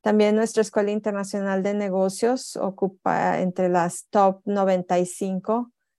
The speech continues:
de escuelas de negocios en Europa. Somos parte de algo que se llama prime, que es Principles for Responsible Management Education.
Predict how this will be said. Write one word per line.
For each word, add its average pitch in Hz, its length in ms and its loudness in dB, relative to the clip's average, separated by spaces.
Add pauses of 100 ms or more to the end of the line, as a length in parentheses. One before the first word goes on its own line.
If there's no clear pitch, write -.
(140)
de 190 60 0
escuelas 190 720 2
de 190 100 2
negocios 180 640 0
en 175 160 -2
Europa. 175 600 -2 (920)
Somos 208 500 2
parte 208 440 0
de 196 200 2
algo 190 260 2
que 214 80 -6
se 196 140 -4
llama 185 340 -2
prime, 202 560 0
que 196 140 0
es 190 240 -6
Principles 214 680 -2
for 202 200 -2
Responsible 190 760 -2
Management 190 680 -2
Education. 180 920 -2